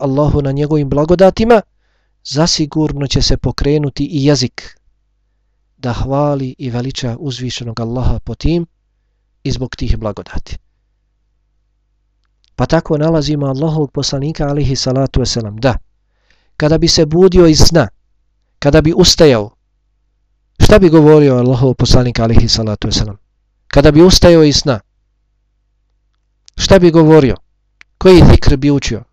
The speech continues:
Koju dovu bi učio? Ha?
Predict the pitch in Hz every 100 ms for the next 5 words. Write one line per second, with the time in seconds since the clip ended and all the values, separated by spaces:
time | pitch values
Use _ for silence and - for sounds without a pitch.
0 | _ - 190 170 185 175 143 143 139 135
1 | 117 90 _ _ _ _ _ _ _ _
2 | _ _ _ _ _ _ _ _ _ _
3 | _ _ _ _ _ _ _ _ _ _
4 | _ _ _ _ _ _ _ _ -